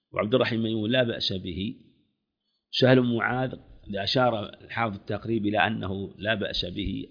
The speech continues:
أو قال صدوق، يعني في هذه المرتبة، والذي يتبين بالنظر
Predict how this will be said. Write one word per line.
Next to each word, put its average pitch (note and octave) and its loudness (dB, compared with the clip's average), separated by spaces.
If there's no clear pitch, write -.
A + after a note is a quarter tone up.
أو F2+ -4
قال F#2 -4
صدوق، F#2+ -6
يعني G#2 -4
في A#2 0
هذه G#2+ 2
المرتبة، G2 -2
والذي A2+ 4
يتبين G#2+ -2
بالنظر G2+ 0